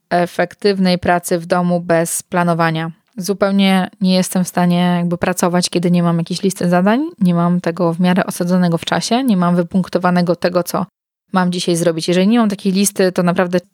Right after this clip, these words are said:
czas spędzam na głupotach, na rzeczach, które nie są wcale ważne i jeżeli nie mam takiej listy na ten dany dzień, jest mi ciężko nad tym zapanować. Więc zachęcam do tego, żeby robić listy zadań i szczególnie wpisywać sobie jedno, dwa, trzy zadania najważniejsze na ten dzień, żeby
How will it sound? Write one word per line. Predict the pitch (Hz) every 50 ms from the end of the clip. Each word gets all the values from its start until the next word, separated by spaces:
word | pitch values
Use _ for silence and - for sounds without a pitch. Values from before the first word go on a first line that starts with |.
| - - 185 180
czas | - - 190 180
spędzam | - - 202 190 185 190 180 180
na | 180 175
głupotach, | 190 202 - 214 208 208 202 180 180 -
na | 196 185 170
rzeczach, | 180 180 180 - 170
które | - - 180 175 180
nie | 185 185
są | - 196 190
wcale | - 202 196 202
ważne | 202 202 202 196 190 190 185 185 185 - _ -
i | 196 185 185 180
jeżeli | 180 185 175 190 190 196
nie | 196 196
mam | 190 180
takiej | 175 - - - 180
listy | 185 175 - - 185
na | 180
ten | - 180 175
dany | 180 180 180 180
dzień, | 170 175 180 180 180 - - _ _ -
jest | 185 170 - -
mi | 175
ciężko | - 170 170 - - - 165 170 175 _ _ _ _ _ _ _ _ -
nad | 147 160 -
tym | - 185
zapanować. | 175 170 165 - 156 156 151 180 147 147 - - - _ _ - _ _ -
Więc | 196 170 -
zachęcam | 190 175 - 226 220 208 - 202 185 185 185 180 170 175
do | 175 170 165
tego, | - 170 165 175 175
żeby | 170 170 165 180 175 170 170
robić | 175 170 165 170 170 - - -
listy | 185 175 - - - 185 180
zadań | 175 170 185 226 269 320 330 _ _ _ _ _ _ -
i | - 277
szczególnie | - - 277 254 269 262 254
wpisywać | - - 247 - - 226 233 220 -
sobie | - 202 - 208 208
jedno, | 214 214 208 208 202 196 196
dwa, | 185 180 185 175 180 185 180
trzy | 180 - - 208 190
zadania | 185 180 185 185 185 185
najważniejsze | 180 180 - 180 175 180 175 175 - 180
na | 175 175
ten | - 175 175 170
dzień, | 175 175 180 175
żeby | 170 165 160 165 165 165